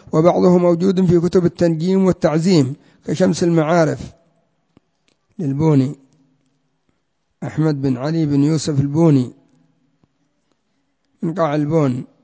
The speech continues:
قريب ريدة، حتى أنهم يزعمون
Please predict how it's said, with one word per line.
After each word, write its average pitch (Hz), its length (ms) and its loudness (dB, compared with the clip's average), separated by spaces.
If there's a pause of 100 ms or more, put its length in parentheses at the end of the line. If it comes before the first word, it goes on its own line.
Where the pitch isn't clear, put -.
(1040)
قريب 143 280 -2
ريدة، 151 380 0 (1700)
حتى 143 300 -14
أنهم 156 280 -2
يزعمون 147 680 -2